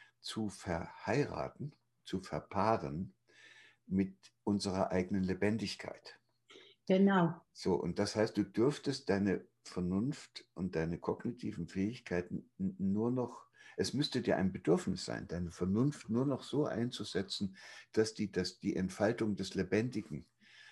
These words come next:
Speaker 1: unterstützt und nicht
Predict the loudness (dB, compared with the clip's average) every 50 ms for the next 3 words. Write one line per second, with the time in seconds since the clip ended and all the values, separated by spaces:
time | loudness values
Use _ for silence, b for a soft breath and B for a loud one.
0 | b b b -2 0 0 0 -2 2 2 0 0 0 -4 -10 -10 -12 -18 -20 _
1 | _ _ _ _ _ _ _ _ -2 -2 -2 0 0 0 0 2 0 -2 -6 -12
2 | -16 -16 -16 -18